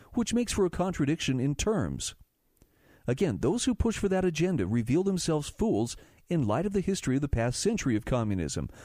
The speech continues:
with its one hundred million murders, its incarcerations, and its tyranny."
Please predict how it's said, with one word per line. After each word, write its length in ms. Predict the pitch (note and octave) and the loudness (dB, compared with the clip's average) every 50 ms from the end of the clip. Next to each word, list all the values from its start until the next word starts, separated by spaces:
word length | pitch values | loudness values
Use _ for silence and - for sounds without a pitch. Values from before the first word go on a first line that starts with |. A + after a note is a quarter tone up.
| - - | -14 -2
with 140 | - G3+ G#3 | 2 2 4
its 160 | G#3 F#3+ - | 4 2 2
one 160 | E3 G3 G3 D#3 | 0 0 2 2
hundred 300 | D#3 F3+ F3 F3+ F3+ D3+ | 2 2 2 0 2 2
million 420 | C3+ D3 E3+ F3 F#3 F3+ F3 D3+ | 2 4 4 2 2 2 2 2
murders, 360 | D#3 F#3 F#3 D3+ A2 E2+ E2+ | 4 2 2 2 2 0 0
its 140 | A2+ A#2 - | -2 0 0
incarcerations, 920 | D3 C3 - - F3 F#3 F3 - E3+ D3+ E3 F3+ F3+ - - F2+ - - - - - - - - | -2 -2 0 0 0 0 2 0 0 0 0 0 -2 -2 -2 -4 -4 -6 -10 -16 -20 -20 -14 -4
and 140 | - C3 D3+ | -2 0 0
its 160 | E3+ - - | 0 0 -2
tyranny." 580 | - - G3 A3+ F#3+ A2 D#2 C#2 A#1+ - A2 | -2 0 0 0 0 -2 -2 -4 -8 -10 -14